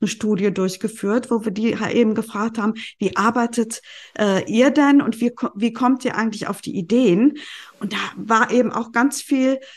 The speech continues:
ähm, dieses, ähm, beispielsweise ein Filmemacher,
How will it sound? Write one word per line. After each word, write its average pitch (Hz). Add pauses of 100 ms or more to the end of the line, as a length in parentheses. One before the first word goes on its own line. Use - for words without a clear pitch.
(180)
ähm, 240
dieses, 240
ähm, 226 (640)
beispielsweise 208
ein 190
Filmemacher, 247